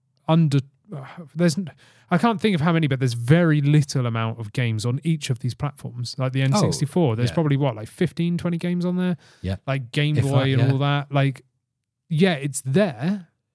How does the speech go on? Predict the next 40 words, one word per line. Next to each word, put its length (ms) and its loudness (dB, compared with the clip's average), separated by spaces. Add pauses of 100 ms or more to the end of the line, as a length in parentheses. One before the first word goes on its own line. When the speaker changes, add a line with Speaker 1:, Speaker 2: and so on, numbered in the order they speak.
(100)
Speaker 1:
but 180 -4
you're 220 6
still 260 0
not 140 2
really 360 2
giving 380 2
us 220 -4
much. 580 -14
Speaker 2:
No. 400 2 (260)
Speaker 1:
I 200 4
thought 260 0
there 80 2
would 100 2
be, 120 0
like, 220 -2
"Here's 180 0
five 420 0
games 340 0
every 220 0
month," 480 0
and 240 4
really 320 4
rack 440 -2
up 180 -6
their 140 0
library. 600 -4
<laughs> 80 -18
No. 320 0 (460)
No, 120 2
they'll 180 2
release, 440 0
like, 200 -6
three 340 -2
games 460 -2
every, 240 -2
what, 240 -4
three 280 -6
months 360 -6
or 60 -4
something? 400 -6